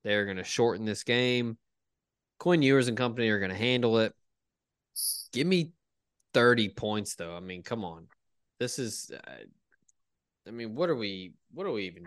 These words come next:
doing here? I mean, this is, this is a classic Craig Bowl. I mean, this is like a reverse crock pot game here, where, like, they're gonna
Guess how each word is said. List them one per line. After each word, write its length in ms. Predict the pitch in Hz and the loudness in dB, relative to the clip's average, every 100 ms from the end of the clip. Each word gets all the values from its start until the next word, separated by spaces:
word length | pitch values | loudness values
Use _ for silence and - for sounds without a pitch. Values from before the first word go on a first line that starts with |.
| - | -4
doing 260 | 175 339 117 | 0 2 0
here? 280 | 98 85 | -4 -12
I 40 | 87 | -12
mean, 180 | 95 113 | -10 -6
this 200 | 233 226 | -6 -4
is, 220 | 127 107 | -6 -4
this 240 | 143 175 | -6 -4
is 120 | 135 110 | -4 -4
a 80 | |
classic 680 | 95 - 139 156 156 156 - | -6 -4 -2 0 0 -2 -4
Craig 400 | - 151 139 127 | -2 0 0 0
Bowl. 540 | 120 120 127 123 120 117 _ _ _ _ _ _ - | 0 2 4 2 -2 -6 _ _ _ _ _ _ -8
I 40 | |
mean, 80 | 117 | -4
this 100 | 131 | -2
is 100 | 143 | 2
like 140 | 147 139 | 2 4
a 60 | |
reverse 520 | 117 110 104 127 117 | 4 4 6 4 4
crock 400 | - - 113 117 | -2 -2 -2 -2
pot 320 | - 90 87 - _ _ _ | -2 -2 -2 -10 _ _ _
game 240 | 107 92 90 | -6 -6 -6
here, 240 | 90 85 - _ _ _ _ _ | -12 -14 -16 _ _ _ _ _
where, 160 | 107 101 | -4 -2
like, 260 | 98 92 - | 0 -2 -6
they're 300 | 123 117 113 | -2 0 2
gonna 380 | 113 110 104 | 2 0 0